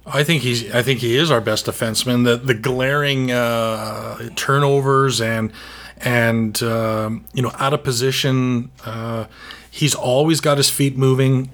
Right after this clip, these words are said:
Um, he's always, he's always going. And I think, I think there is a little bit of, uh, nitpicking when it comes to,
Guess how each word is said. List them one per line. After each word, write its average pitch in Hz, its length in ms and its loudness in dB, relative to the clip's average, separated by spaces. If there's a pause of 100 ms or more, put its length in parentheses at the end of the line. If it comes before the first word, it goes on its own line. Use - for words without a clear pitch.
Um, 117 400 -2
he's - 280 -6
always, 131 600 2
he's 135 340 -4
always 135 360 4
going. 120 380 0 (500)
And 147 120 2
I 151 60 4
think, 202 320 0
I 165 80 2
think 208 240 0
there 139 160 2
is 151 200 0
a 135 60 0
little 120 240 0
bit 113 140 -2
of, 107 320 -6
uh, 113 140 -6
nitpicking 123 560 -2
when 120 100 2
it 113 80 -2
comes 120 300 0
to, 120 320 0